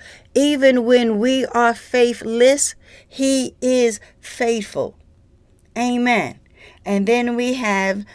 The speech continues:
the sword of the Spirit, which is the word of God. God's word is our offensive weapon. Amen. Listen,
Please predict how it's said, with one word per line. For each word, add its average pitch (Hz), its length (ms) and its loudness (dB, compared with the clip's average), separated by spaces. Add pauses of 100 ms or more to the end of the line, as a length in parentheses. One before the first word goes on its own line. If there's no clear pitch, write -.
(180)
the 175 160 -2
sword 214 760 0
of 185 220 -2
the 196 120 0
Spirit, 151 720 -2 (320)
which 247 500 -4 (120)
is 196 520 0 (180)
the 190 240 0
word 196 360 2
of 175 140 -2
God. 160 480 -4 (580)
God's 226 580 0 (160)
word 180 680 2 (200)
is 214 460 4 (180)
our 190 520 2 (240)
offensive 196 960 -2 (240)
weapon. 180 720 -2 (1040)
Amen. 277 600 0 (200)
Listen, 262 500 -4